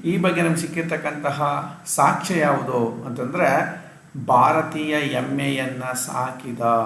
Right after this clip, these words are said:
ಇಂಡಿಯನ್ ಎಮ್ಮೆ, ಭಾರತೀಯ ಎಮ್ಮೆಯನ್ನ ಸಾಕಿರುವಂತಹ ಸಾಕ್ಷ್ಯ, ಅದರ ಅಸ್ಥಿಪಂಜರ ನಮ್ಗೆ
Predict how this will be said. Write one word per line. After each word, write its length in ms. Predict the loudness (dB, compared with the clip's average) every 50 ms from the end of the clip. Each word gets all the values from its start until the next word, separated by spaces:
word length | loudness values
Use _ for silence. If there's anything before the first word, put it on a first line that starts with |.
| 0 -4 -6 -6 -4
ಇಂಡಿಯನ್ 680 | -2 -2 0 0 -2 -2 0 0 0 0 -2 -4 -6 -8 -10 -12 -14 -16 -16 -18 -20 -20 -20 -20 -20 -20 -20 -20 -20 -20 _ _ _ _ _ -20 _ _ _ _ -20 _ -20 -20 -20 -20 -20 _ _ _ _ _ _ _ _ -10 -6
ಎಮ್ಮೆ, 380 | -6 -4 -4 -4 -4 -4 0 0
ಭಾರತೀಯ 640 | 2 2 2 0 -2 -2 -4 -6 -6 -4 -2 0 0 0 0 -2 -4 -6 -10 -14 -18 -20 -20 -20 -20 -20 -20 _ -20 _ _ _ _ _ _ _ -8
ಎಮ್ಮೆಯನ್ನ 760 | -4 -2 0 0 2 2 4 4 4 2 2 0 0 0 -2
ಸಾಕಿರುವಂತಹ 1000 | -2 -2 -2 -2 -4 -4 -4 -4 -4 -2 -2 -4 -4 -4 -4 -4 -4 -4 -4 -4
ಸಾಕ್ಷ್ಯ, 500 | -2 -2 -2 -2 -2 -4 -4 -4 -4 -2
ಅದರ 280 | -2 0 -2 -2 0 0
ಅಸ್ಥಿಪಂಜರ 640 | 0 0 -2 -4 -6 -8 -6 -4 -4 -4 -2 -2
ನಮ್ಗೆ 760 | -2 -2 0 0 0 0 0 0 -2 -2 -4 -6 -8 -12 -18